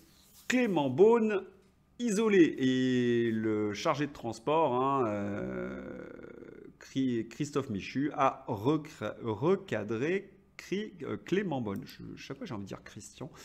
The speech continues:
parce que j'en ai connu un, et non, c'est, <laughs> c'est Clément Beaune. Évidemment, évidemment. Et Véran a dit : « Non, il faut arrêter ça, il faut arrêter de faire du bad buzz. » Véran a osé dire : « Il faut arrêter de faire du baz-, bad buzz. » Hein.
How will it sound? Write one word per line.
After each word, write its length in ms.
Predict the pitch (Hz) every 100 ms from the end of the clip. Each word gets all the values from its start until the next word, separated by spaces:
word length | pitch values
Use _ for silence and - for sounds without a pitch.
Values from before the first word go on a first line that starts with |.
| - - -
parce 100 | -
que 80 | -
j'en 80 | 104
ai 60 | 110
connu 280 | 131 110
un, 140 | 95 131
et 80 | 101
non, 160 | 139
c'est, 300 | 139 147 156 - 147 -
<laughs> 300 | - - - 190
c'est 220 | - 143
Clément 360 | - 214 156
Beaune. 580 | 135 107 120 98 113 - - - - - -
Évidemment, 680 | 151 175 180 165 160 185
évidemment. 460 | 170 160 147 123 107
Et 60 | 107
Véran 360 | 117 120 139
a 60 | 110
dit : « 160 | 120
Non, 240 | 127 131 110
il 60 |
faut 140 | 101 110
arrêter 280 | 110 107 104
ça, 300 | - 120 123
il 40 |
faut 100 | 143
arrêter 400 | 135 127 127 196
de 60 | 190
faire 120 | 120
du 120 | 120
bad 280 | 120 175 139
buzz. » 240 | 139 123 120
Véran 460 | 151 175 240 -
a 380 | 139 139 - - -
osé 260 | 190 160
dire : « 200 | 147 208
Il 40 | 190
faut 140 | -
arrêter 240 | 127 135 233
de 60 |
faire 160 | - 127
du 100 | 156
baz-, 300 | 131 123 120
bad 520 | 120 131 160 139 120
buzz. » 340 | 143 123 104 101
Hein. 160 | 107